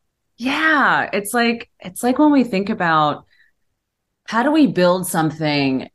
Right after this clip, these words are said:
that is so powerful, right? The thing that other people need that isn't sexy.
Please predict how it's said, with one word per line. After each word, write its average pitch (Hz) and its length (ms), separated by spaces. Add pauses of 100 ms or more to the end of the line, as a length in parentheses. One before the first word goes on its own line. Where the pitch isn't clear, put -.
(180)
that 156 200
is - 180
so 233 360
powerful, 156 1080
right? 143 300
The 156 100
thing 214 400
that 202 180
other 165 280
people 165 420
need 135 580
that 135 220
isn't 180 360
sexy. - 680